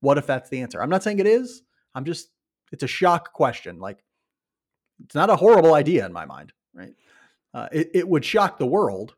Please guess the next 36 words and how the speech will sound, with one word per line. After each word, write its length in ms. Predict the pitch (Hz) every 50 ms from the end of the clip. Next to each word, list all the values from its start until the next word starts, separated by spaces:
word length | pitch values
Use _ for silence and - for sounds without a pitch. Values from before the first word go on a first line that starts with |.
| _ _
It 60 | - 131
would 140 | 120 -
shock 240 | - 220 202 180 -
the 80 | - 151
baseball 500 | 165 170 160 165 147 120 - - _ _ - - - _ -
community 640 | - - 151 156 185 196 151 117 113 110 107 - - - - -
'cause 140 | 160 139
he's, 180 | - 175 160 147
like, 260 | 151 127 120 - - _ _ _ _ _ _ _ _ -
hyped 380 | - - - 170 170 165 165 160
as 160 | 135 120 117
a 40 | 120
star 600 | - - - - - 143 143 147 143 143 143 139
and 100 | 123 110
a 20 |
future 280 | 107 - 117 - - 117
star. 340 | - - 120 110 107 104 - - - _ _ _ _ -
It'd 120 | - 131 123
be, 280 | 127 120 120 - - -
it 60 | 151
would, 160 | 139 135 139 139
it 120 | 156 151
would 140 | 135 139 131
shock 300 | - - 185 170 156 -
the, 260 | - 123 120 123 123 123
the 80 | 127 117
baseball 420 | 120 151 185 190 - 120 101 101
world, 280 | 104 104 101 101 101 104
but 140 | 110 104 - _ -
I'm 120 | 123 143
not 140 | 170 156 -
saying 160 | 165 156 147
it's 100 | 135 -
a 40 | 131
bad 160 | 131 127 120
idea. 260 | 110 107 104 78 -